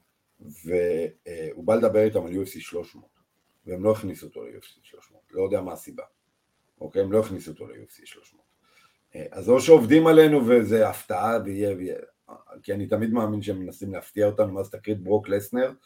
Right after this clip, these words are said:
אני חושב שהם תמיד מנסים להביא לנו ככה מאחורי הקלעים לאירועים הגדולים,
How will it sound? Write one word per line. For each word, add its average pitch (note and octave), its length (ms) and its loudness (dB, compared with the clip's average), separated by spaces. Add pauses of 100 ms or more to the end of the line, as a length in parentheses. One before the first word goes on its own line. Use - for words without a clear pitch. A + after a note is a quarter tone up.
(360)
אני G2+ 80 -12
חושב G#2 200 0
שהם G#2 180 -2
תמיד F#2+ 240 -4
מנסים G2 320 -4
להביא F#2 220 -4
לנו F#2 240 -6
ככה E2+ 220 -12
מאחורי E2+ 280 -6
הקלעים F#2+ 460 -4
לאירועים F#2+ 500 -2
הגדולים, G#2+ 440 2